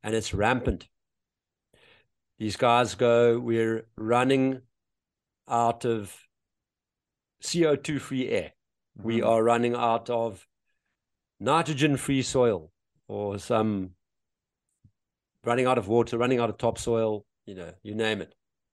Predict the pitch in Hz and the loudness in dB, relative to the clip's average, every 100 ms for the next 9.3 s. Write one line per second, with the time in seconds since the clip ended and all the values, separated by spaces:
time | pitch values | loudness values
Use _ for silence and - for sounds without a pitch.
0 | - 98 98 92 - _ _ _ 127 123 | -20 -16 -14 -16 -20 _ _ _ -6 -2
1 | 120 117 - 123 151 156 - - 143 _ | -2 -2 0 4 6 4 2 -8 -16 _
2 | 113 117 117 131 165 165 - 165 151 143 | -4 -4 0 4 6 6 4 2 4 4
3 | 123 107 98 - 185 156 - 113 110 113 | 2 -2 -8 0 2 2 -2 -12 -10 -10
4 | 110 110 - 110 98 165 151 117 117 113 | -10 -12 -12 -6 0 2 0 -4 -4 -4
5 | 117 117 110 101 101 95 95 - 160 165 | -2 0 0 0 -4 -6 -10 0 0 2
6 | 165 135 131 135 123 117 101 110 113 113 | 0 0 -2 -2 0 0 0 -2 -2 -4
7 | 104 - 104 104 85 _ _ _ _ _ | -10 -4 -2 -2 -4 _ _ _ _ _
8 | _ _ _ - 117 117 107 104 - 98 | _ _ _ -6 -4 -2 0 -2 -4 -4
9 | 101 101 - | -4 -6 -10